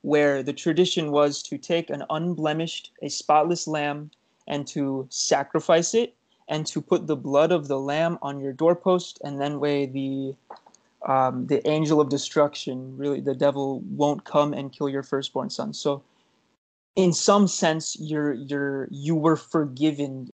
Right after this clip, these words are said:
You would be, like, delivered of, of whatever punishment was coming towards you. And so just like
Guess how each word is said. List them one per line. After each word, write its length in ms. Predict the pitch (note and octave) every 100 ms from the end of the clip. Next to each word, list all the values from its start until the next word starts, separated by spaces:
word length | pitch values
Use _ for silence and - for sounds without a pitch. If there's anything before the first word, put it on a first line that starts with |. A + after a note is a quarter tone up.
| _
You 120 | E3+
would 120 | F#3 D#3
be, 140 | F#3+
like, 320 | F#3 E3 C#3
delivered 720 | F3 E3 E3 D#3+ D3 C#3+ C3+
of, 260 | - D3 C3 -
of 160 | C#3
whatever 340 | C#3 D3+ D3 C#3
punishment 640 | - - D3+ C#3+ E3 C3+
was 160 | C3+ -
coming 320 | - C3+ C3
towards 400 | - - - -
you. 160 | - D3+ - _ _ _ -
And 160 | D3
so 380 | C#3 D#3+ D3 C#3 _ _ _ - _ _ _ _ _ _ _ _ _ _ _ _ -
just 280 | F3+ F#3 -
like 320 | F#3 D#3+